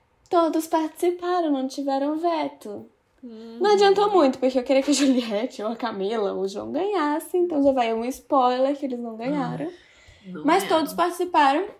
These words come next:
Speaker 1: e a prova foi individual, gente. Finalmente, uma prova que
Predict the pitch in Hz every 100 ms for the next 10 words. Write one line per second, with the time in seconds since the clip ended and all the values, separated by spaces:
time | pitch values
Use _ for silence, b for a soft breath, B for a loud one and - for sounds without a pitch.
0 | - 370 440 320 311 339 330 330 320 330
1 | 415 330 285 226 208 - 254 285 302 262
2 | 302 294 240 233 233 226 220